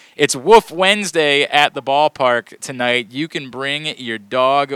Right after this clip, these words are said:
with you to the game. Um, coming up this weekend, of course, it's a holiday weekend. It's a great time to get to the ballpark. Kids run the bases.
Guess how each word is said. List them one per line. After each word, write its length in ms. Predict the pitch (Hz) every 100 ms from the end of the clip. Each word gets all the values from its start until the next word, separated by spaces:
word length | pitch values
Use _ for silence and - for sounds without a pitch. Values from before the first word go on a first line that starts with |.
| 113
with 240 | 135 143 -
you 140 | 147
to 100 | 139
the 100 | 110
game. 540 | 98 120 147 151 151 143 - _ _ -
Um, 580 | 123 127 120 123 123 -
coming 240 | 160 151
up 220 | 147 147 135
this 200 | 127 -
weekend, 580 | 165 190 185 175 175 170
of 120 | 156
course, 380 | - 147 143 -
it's 100 | -
a 80 |
holiday 320 | 110 127 123 117
weekend. 340 | 120 107 123
It's 120 | 107
a 40 | -
great 440 | 101 98 147 160
time 240 | 135 123
to 40 | 123
get 120 | 117
to 60 | -
the 60 |
ballpark. 540 | 107 113 117 120 113 107
Kids 300 | 135 123 113
run 180 | 113
the 60 | 101
bases. 1000 | 92 156 175 165 - 165 160 160 160